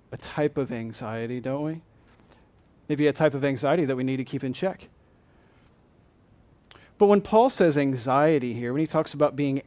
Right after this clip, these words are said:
anxious, what is it that he is speaking of? What are we to not have?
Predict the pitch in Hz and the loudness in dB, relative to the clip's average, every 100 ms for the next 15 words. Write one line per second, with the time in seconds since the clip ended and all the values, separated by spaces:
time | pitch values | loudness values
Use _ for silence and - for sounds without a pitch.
0 | 139 151 170 - 113 135 - - - _ | -4 -4 -4 -6 -10 -10 -14 -16 -20 _
1 | _ _ _ _ _ _ _ _ 160 240 | _ _ _ _ _ _ _ _ 0 2
2 | 226 226 - 180 - - 196 196 165 - | 4 2 4 2 2 -2 2 4 4 2
3 | - - 185 160 123 120 143 131 - - | -8 -4 -4 -2 -6 -4 -4 -4 -8 -20
4 | _ _ _ _ _ _ _ _ _ _ | _ _ _ _ _ _ _ _ _ _
5 | _ _ _ - 170 277 247 233 202 190 | _ _ _ -2 4 6 4 2 0 2
6 | 196 202 185 123 95 - | 4 2 0 -4 -6 -14